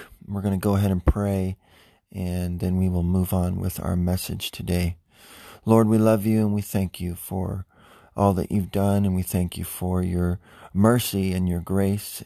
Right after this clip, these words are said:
and your forgiveness and the blood that you've shed on that cross, so that we can always be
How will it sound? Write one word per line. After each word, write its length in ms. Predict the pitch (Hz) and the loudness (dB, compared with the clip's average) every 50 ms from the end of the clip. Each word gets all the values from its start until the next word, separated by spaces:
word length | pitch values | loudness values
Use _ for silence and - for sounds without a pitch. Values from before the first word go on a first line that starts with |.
| - | -8
and 240 | - 92 92 92 92 | -4 -2 0 2 2
your 100 | 90 85 | 0 0
forgiveness 800 | 80 - - 92 87 90 98 101 104 104 90 85 98 - - - | -2 -2 -4 -4 -2 0 0 0 0 0 0 0 -2 -4 -6 -4
and 200 | - 92 92 90 | -2 0 0 0
the 40 | 90 | 0
blood 340 | 85 101 98 95 101 98 90 | -2 -2 0 0 0 0 -2
that 120 | 73 - | -4 -6
you've 160 | 85 87 87 | -6 -6 -6
shed 380 | - - - - 95 90 87 87 | -6 -6 -4 -2 0 0 0 0
on 120 | 87 85 85 | 0 -2 -2
that 140 | 82 - - | -4 -6 -8
cross, 600 | - - 98 92 90 92 95 - - - - - _ _ _ - - - - - - - - - - - - _ | -8 -6 -4 -2 -2 -2 -4 -6 -10 -14 -16 -20 _ _ _ -20 -20 -20 -18 -18 -18 -18 -18 -20 -20 -20 -20 _
so 220 | _ - - 98 92 | _ -6 -2 0 2
that 260 | 92 95 95 78 - | 4 4 2 2 2
we 320 | 90 101 104 104 107 107 | 0 2 2 4 4 2
can 200 | 95 - 107 90 - - | 2 0 -4 -4 -2 0
always 480 | 101 104 104 101 104 101 98 90 87 82 | 2 2 2 4 2 2 0 0 -4 -6
be 560 | - - 92 90 90 92 95 92 87 - | -6 -4 -2 -2 -2 -2 -2 -4 -6 -10